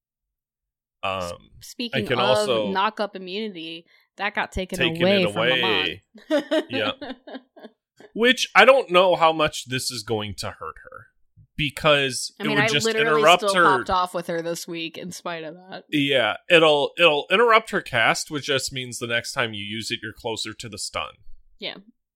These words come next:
Speaker 2: Her, her
Speaker 1: You know,
Speaker 2: damage
Speaker 1: and it's
Speaker 2: was
Speaker 1: still
Speaker 2: not
Speaker 1: got a
Speaker 2: reduced.
Speaker 1: dot that gets applied.
Speaker 2: Yeah, her,
Speaker 1: Yeah.
Speaker 2: her damage was still not reduced. It just offers some counterplay, um,
Speaker 1: Yeah.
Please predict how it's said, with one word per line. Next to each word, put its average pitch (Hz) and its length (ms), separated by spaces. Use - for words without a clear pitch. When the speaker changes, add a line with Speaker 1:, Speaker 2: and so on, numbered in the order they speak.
Speaker 2:
Her, 208 300
her 208 260
Speaker 1:
You 214 120
know, 180 160
Speaker 2:
damage 214 360
Speaker 1:
and 147 140
it's 151 100
Speaker 2:
was 180 100
Speaker 1:
still 190 240
Speaker 2:
not 185 80
Speaker 1:
got 185 160
a 156 40
Speaker 2:
reduced. - 160
Speaker 1:
dot 113 280
that 110 140
gets 107 240
applied. 98 360
Speaker 2:
Yeah, 151 240
her, 220 160
Speaker 1:
Yeah. - 180
Speaker 2:
her 185 320
damage 277 540
was 214 160
still 196 180
not 156 200
reduced. - 520
It 254 120
just 339 200
offers 240 400
some 190 160
counterplay, 165 720
um, 165 140
Speaker 1:
Yeah. 147 440